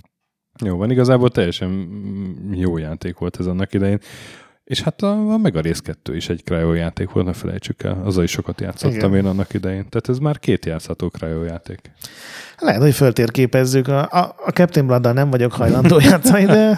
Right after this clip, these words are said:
Speaker 2: lehet, hogy itt még találunk ilyen eldugott gyémántokat.
Speaker 1: Igen, és hát akkor a, kijött ugye a, a Dűne kettő, és akkor még volt egy, a Westwoodnak egy Dűne kétezer, ezerkilencszázkilencvennyolcban.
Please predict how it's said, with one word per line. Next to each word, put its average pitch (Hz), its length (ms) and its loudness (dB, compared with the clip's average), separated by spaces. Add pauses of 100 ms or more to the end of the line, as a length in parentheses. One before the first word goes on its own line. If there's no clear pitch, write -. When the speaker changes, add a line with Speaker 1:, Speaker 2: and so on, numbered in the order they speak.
Speaker 2:
lehet, 147 320 4
hogy 131 160 2
itt 127 120 0
még 123 140 0
találunk 117 640 2
ilyen 120 320 -4 (120)
eldugott 120 560 -2
gyémántokat. 110 880 -4 (1200)
Speaker 1:
Igen, 90 340 -8
és 120 140 -2
hát - 160 -8
akkor 151 340 2
a, 131 400 2
kijött - 360 0
ugye 92 200 0
a, 82 160 -2
a 82 240 -10 (240)
Dűne 156 260 2
kettő, 113 760 0 (520)
és - 180 -8
akkor 101 260 0
még 101 140 2
volt 98 280 2
egy, 87 120 0 (480)
a 92 440 -4
Westwoodnak 90 720 -2
egy 87 100 -2
Dűne 85 260 0
kétezer, 82 600 -4 (440)
ezerkilencszázkilencvennyolcban. 90 1600 -4